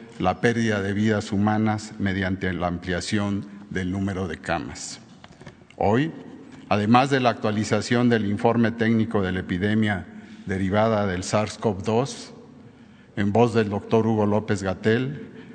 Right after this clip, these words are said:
como ya anunció el señor presidente, el doctor Ramiro López Elizalde les mostrará en qué forma el issste contribuye a convertir un nuevo hospital de vanguardia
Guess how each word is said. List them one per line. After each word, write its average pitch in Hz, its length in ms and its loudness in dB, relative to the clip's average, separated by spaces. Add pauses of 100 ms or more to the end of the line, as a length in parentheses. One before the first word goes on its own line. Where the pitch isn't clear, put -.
como 101 240 2
ya 107 160 4
anunció 110 560 2
el 92 80 -4
señor 98 320 -2
presidente, 113 800 2 (480)
el 104 120 2
doctor 123 320 4
Ramiro 139 380 6
López 127 400 4
Elizalde 120 640 4
les 104 180 2
mostrará 104 800 2 (300)
en 110 200 0
qué 143 200 4
forma 131 640 4
el 110 200 2
issste 131 520 2 (480)
contribuye 113 760 6
a 110 80 2
convertir 104 960 2
un 127 240 8
nuevo 147 240 6
hospital 117 580 2
de 113 100 4
vanguardia 107 920 2